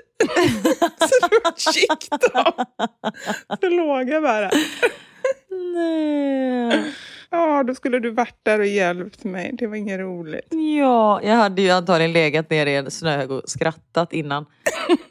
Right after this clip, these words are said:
Speaker 2: Jag är ju så
Speaker 1: <laughs>
Speaker 2: skadeglad.
Speaker 1: Säkert, då hade jag blivit jättearg på dig.
Speaker 2: Hade du blivit det?
Speaker 1: Ja, det hade jag faktiskt. I det läget, jag var väldigt skör.
Speaker 2: Aha.
Speaker 1: Efter,
Speaker 2: Mm.
Speaker 1: efter de andra fadäserna innan. <laughs> Det hade inte gått hem.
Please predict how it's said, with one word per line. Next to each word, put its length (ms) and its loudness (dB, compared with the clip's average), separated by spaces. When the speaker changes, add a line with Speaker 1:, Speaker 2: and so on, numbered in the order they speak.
Speaker 2:
Jag 100 6
är 60 6
ju 60 4
så 140 0
Speaker 1:
<laughs> 80 2
Speaker 2:
skadeglad. 440 4
Speaker 1:
Säkert, 280 0
då 60 4
hade 140 4
jag 80 0
blivit 260 -6
jättearg 680 -4
på 60 -6
dig. 120 -2
Speaker 2:
Hade 200 4
du 40 2
blivit 340 4
det? 160 2
Speaker 1:
Ja, 320 4
det 60 2
hade 160 2
jag 60 -2
faktiskt. 300 0
I 40 6
det 40 4
läget, 360 2
jag 80 4
var 120 0
väldigt 300 0
skör. 560 0
Speaker 2:
Aha. 280 4
Speaker 1:
Efter, 180 2
Speaker 2:
Mm. 120 0
Speaker 1:
efter 260 0
de 160 4
andra 300 2
fadäserna 640 2
innan. 420 2
<laughs> 720 -2
Det 200 0
hade 320 0
inte 380 -2
gått 180 0
hem. 160 0